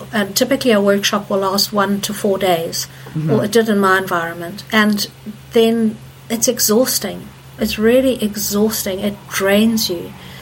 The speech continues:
Speaker 1: I found it very draining. At, as I got older and older, I found it more and more
Speaker 2: Mm-hmm.
Speaker 1: demanding and challenging. And there was a place in my life where I was looking at this and saying, "Can I do this until I'm sixty-five?" And so when the healing kind of came for me,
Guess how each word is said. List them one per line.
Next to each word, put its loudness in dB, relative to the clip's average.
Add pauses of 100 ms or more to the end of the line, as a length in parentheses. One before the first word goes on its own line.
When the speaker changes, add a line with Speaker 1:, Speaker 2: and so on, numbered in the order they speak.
(380)
Speaker 1:
I 4
found 2
it -6
very 0
draining. -2
At, -6
as 2
I 2
got 2
older 2
and -4
older, 2
I -4
found -4
it -12
more 0
and -2
more 0
Speaker 2:
Mm-hmm. 0
Speaker 1:
demanding 2
and -6
challenging. -2 (500)
And 4
there 4
was 2
a 0
place 2
in 2
my 4
life 2
where 0
I 2
was 0
looking 0
at 0
this -2
and -4
saying, 0
"Can 0
I 0
do 2
this -4
until -4
I'm -4
sixty-five?" -6
And 2
so 4
when 2
the -2
healing 2
kind 2
of -2
came 2
for -4
me, -4